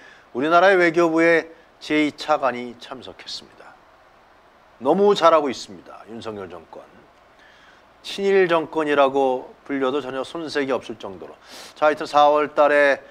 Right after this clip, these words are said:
일본이 뭐, 초청할지 안 할지는 모르겠습니다만, 지세븐, 강제징용 해법을 더 한국 정부가 내놓으면 초청하겠죠. 자, 가서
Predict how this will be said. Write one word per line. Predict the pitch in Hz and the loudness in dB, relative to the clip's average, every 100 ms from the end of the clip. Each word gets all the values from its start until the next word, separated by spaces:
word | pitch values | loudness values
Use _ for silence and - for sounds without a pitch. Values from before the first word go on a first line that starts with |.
| - _ _ | -20 _ _
일본이 | 143 143 156 170 | -8 -2 0 0
뭐, | 170 | -2
초청할지 | 160 - - 165 151 - 165 | -4 -8 -10 -2 -2 0 0
안 | 139 | 2
할지는 | 131 - 147 139 | 0 -6 -10 -6
모르겠습니다만, | 123 123 107 120 107 107 87 | -4 -4 -4 -10 -8 -8 -8
지세븐, | - 151 - 139 82 - _ _ _ _ - - _ | -8 -10 -4 -4 -4 -14 _ _ _ _ -20 -20 _
강제징용 | - 147 165 165 170 147 165 160 | -2 0 2 0 0 0 -4 -4
해법을 | 156 - 170 160 165 160 156 | -6 -2 -2 2 2 2 0
더 | 151 160 165 | 0 0 0
한국 | 143 160 151 | -8 -12 -8
정부가 | 165 156 156 | -8 0 0
내놓으면 | 151 147 160 | 0 -2 -6
초청하겠죠. | - - 143 165 180 - 113 131 _ _ _ _ | -12 -16 -10 -8 -8 -8 -14 -14 _ _ _ _
자, | 101 85 | -8 -8
가서 | - 117 113 | -8 -8 -8